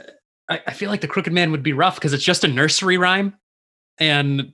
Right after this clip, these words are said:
like, it's not like there's a ton of lore about it 'cause it's just a nursery rhyme. Uh, and, and in addition to this movie, 'cause it has nothing to do with the actual Enfield poltergeist case, like, this was just something the writers came up with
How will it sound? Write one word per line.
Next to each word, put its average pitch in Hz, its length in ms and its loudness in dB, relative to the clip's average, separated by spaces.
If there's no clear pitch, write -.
like, 135 320 -6
it's 135 180 -10
not 160 120 2
like 143 120 0
there's 127 140 -2
a 123 40 -4
ton 147 180 -4
of 120 100 -2
lore 120 240 0
about 113 260 -6
it - 140 -10
'cause 131 140 -8
it's 127 180 -8
just - 380 -6
a 123 40 -8
nursery 117 500 -4
rhyme. 107 440 -10
Uh, 113 440 0
and, 131 180 -2
and 190 560 4
in 170 80 4
addition 170 460 2
to 151 80 -2
this 147 180 0
movie, 147 240 2
'cause 143 120 -2
it 135 60 -6
has 135 140 -4
nothing 143 280 -2
to 131 60 -2
do 135 140 0
with 127 100 -4
the 139 80 0
actual 127 300 -2
Enfield 123 420 -4
poltergeist 127 560 -10
case, 107 320 -12
like, 107 200 -14
this - 180 -16
was 113 120 -18
just - 180 -14
something 113 320 -16
the 113 80 -14
writers 113 420 -14
came 113 260 -14
up 110 180 -20
with 107 140 -20